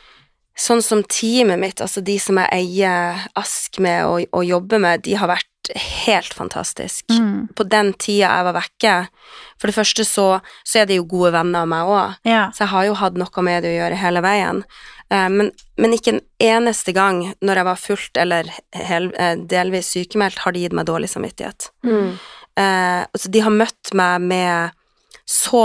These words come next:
Speaker 1: mye forståelse og, eh, liksom omsorg at hadde det ikke vært for det, så tror jeg jeg hadde brukt lengre tid for å komme tilbake.
Speaker 2: Mm.
Speaker 1: For jeg bebreidet meg selv så enormt mye at hvis,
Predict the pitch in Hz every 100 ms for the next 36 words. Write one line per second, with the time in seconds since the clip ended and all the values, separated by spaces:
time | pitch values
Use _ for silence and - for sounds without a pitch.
0 | 190 185 196 - - - 185 202 190 160
1 | - - 170 160 165 - - 180 175 175
2 | 175 - - - - _ - - 104 90
3 | 98 85 87 90 90 76 - - 202 -
4 | 202 196 226 240 - 233 190 160 110 -
5 | - - - - _ _ - - - 196
6 | 208 196 185 190 - 180 196 208 190 -
7 | 226 - _ - - 208 190 208 196 151
8 | 175 - _ _ _ 185 185 180 175 190
9 | - 190 185 170 - 180 185 - 170 175
10 | 180 185 - 202 - 277 240 226 233 -
11 | 202 196 190 208 214 180 170 - - 190
12 | 180 170 175 185 180 165 - 170 190 180
13 | 170 190